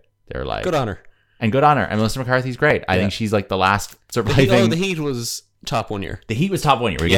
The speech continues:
Speaker 2: Yeah,
Speaker 1: to do, we get to,
Speaker 2: Heat
Speaker 1: we get to
Speaker 2: is,
Speaker 1: do
Speaker 2: I
Speaker 1: The
Speaker 2: love
Speaker 1: Heat.
Speaker 2: The
Speaker 1: Yeah,
Speaker 2: Heat.
Speaker 1: The Heat's great. She does all her shitty Falcone movies now, but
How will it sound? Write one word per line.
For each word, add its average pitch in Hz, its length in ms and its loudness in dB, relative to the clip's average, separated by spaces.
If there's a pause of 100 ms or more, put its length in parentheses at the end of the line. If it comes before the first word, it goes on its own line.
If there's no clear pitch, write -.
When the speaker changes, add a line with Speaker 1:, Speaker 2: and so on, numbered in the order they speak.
Speaker 2:
Yeah, - 40 2
Speaker 1:
to 73 60 0
do, 113 100 2
we 110 80 0
get 110 60 0
to, 107 60 -2
Speaker 2:
Heat - 60 2
Speaker 1:
we - 40 0
get 113 120 2
to - 40 -8
Speaker 2:
is, 113 60 -6
Speaker 1:
do 117 80 2
Speaker 2:
I 110 60 2
Speaker 1:
The 107 40 2
Speaker 2:
love 98 100 0
Speaker 1:
Heat. 87 120 -2
Speaker 2:
The 87 80 -4
Speaker 1:
Yeah, 80 100 0
Speaker 2:
Heat. - 80 -8
Speaker 1:
The 90 60 -8
Heat's 117 200 -2
great. 90 360 0 (360)
She - 200 -6
does 110 160 2
all 98 160 4
her 95 80 0
shitty 82 480 -6 (380)
Falcone 80 380 -4
movies 76 300 -6
now, 69 160 -6
but - 260 -8